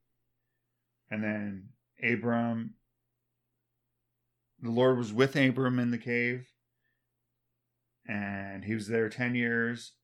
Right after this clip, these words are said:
and kings and princes and soothsayers and sa-, sages thought that the king had killed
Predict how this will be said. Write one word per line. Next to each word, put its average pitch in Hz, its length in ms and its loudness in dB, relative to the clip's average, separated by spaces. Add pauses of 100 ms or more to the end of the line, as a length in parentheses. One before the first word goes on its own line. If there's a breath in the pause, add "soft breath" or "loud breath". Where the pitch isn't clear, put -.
and 104 240 -6
kings 131 360 -2
and 110 160 -6
princes 120 520 -6
and 98 100 -10
soothsayers 117 720 -2
and 104 100 -8
sa-, 107 460 -4 (380 soft breath)
sages 120 580 2 (240)
thought 135 500 4
that 101 220 2 (160)
the 110 80 -4
king 127 320 2
had 101 160 -2
killed 110 400 -2